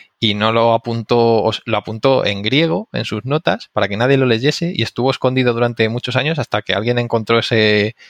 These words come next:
ese manuscrito, que no lo había pasa-, no, esas investigaciones no las había llevado al ámbito académico, y todos esos datos que no se atrevió a publicarlos por tabú, pues era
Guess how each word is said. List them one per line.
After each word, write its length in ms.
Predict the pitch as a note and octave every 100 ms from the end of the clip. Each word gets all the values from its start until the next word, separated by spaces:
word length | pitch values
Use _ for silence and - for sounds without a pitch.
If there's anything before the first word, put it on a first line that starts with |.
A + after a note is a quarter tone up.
| _
ese 180 | - -
manuscrito, 680 | A2 G#2+ G#2+ B2+ C3+ F3+ A#3 _
que 120 | G#2
no 80 | G2+
lo 60 |
había 180 | A2 G#2+
pasa-, 280 | G#2+ - A2
no, 320 | A2 G#2+ G#2 F#2+
esas 480 | - A2+ A2 - -
investigaciones 580 | A#2 A2+ A2 G#2+ A2+ G#2
no 80 | G#2
las 160 | G#2
había 160 | A2 G#2+
llevado 480 | G#2 G#2 G2+ G2+ F#2+
al 80 | G2+
ámbito 240 | G#2+ A2
académico, 520 | A2 A2+ C#3 - G3+ _ - -
y 400 | A#2 G#2+ G2+ G2 - -
todos 340 | G#2 G#2+ A2+
esos 240 | - A#2 A#2+
datos 340 | C#3+ F3+ F3
que 140 | A#2+
no 80 | A2+
se 80 | A2+
atrevió 280 | - A2 A2
a 40 |
publicarlos 420 | G#2+ G#2+ G#2+ D3 C3+
por 180 | G#2+ G#2+
tabú, 320 | G#2 D3+ B3 _ _ _
pues 240 | - F#2+ F#2+
era 640 | G#2 A#2+ C#3 A2 G2+ G2